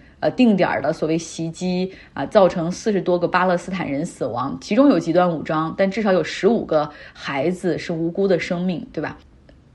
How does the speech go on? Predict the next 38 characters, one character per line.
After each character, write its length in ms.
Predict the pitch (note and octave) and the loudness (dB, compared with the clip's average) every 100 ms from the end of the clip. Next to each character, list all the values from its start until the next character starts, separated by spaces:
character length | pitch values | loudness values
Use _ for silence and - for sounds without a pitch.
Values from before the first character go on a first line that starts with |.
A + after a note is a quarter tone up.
| _ | _
然 100 | A3 | 0
后 80 | D#4 | 0
还 140 | - D#4+ | 4 2
有 160 | F#4 | 4
一 100 | A3 | 0
点 220 | F3 D#3 | -2 -4
我 80 | D3+ | -6
想 300 | - C#3 F3+ | -6 -8 -8
讲， 260 | - G3 E3 | -6 -8 -6
就 80 | E3+ | -8
是 100 | E3 - _ _ | -8 -14 _ _
在 120 | - | -4
加 220 | F#3 A3 A3 | 0 0 0
沙 160 | A3 | -4
地 140 | A3 A3+ | -4 -2
带 180 | G3+ | -2
这 140 | F3 F#3 | -2 -4
个 80 | E3+ | -4
地 160 | G3 | -6
方 160 | F#3 E3 | -8 -8
的 80 | D#3 | -10
状 360 | - C#4+ D#3+ | -2 -2 -2
况。 320 | - - - - _ | -8 -12 -12 -14 _
加 140 | C4+ | -2
沙 160 | C#4 C#4 | -2 -2
地 160 | C#4 | -2
带 280 | A#3+ A#3+ F3+ | 0 0 -2
是 160 | - G#3+ | -4 -4
有 60 | |
两 320 | F3 D3+ F3+ A3+ | -2 -2 -4 -2
百 160 | E3+ | -2
万 240 | E3+ F3 D#3 | -2 -4 -4
人 160 | D3+ | -8
生 240 | - F3+ F3 | -8 -8 -6
活 180 | - | -8
在 220 | - D#3+ - | -4 -4 -4
这 140 | |
儿， 100 | D3+ | -6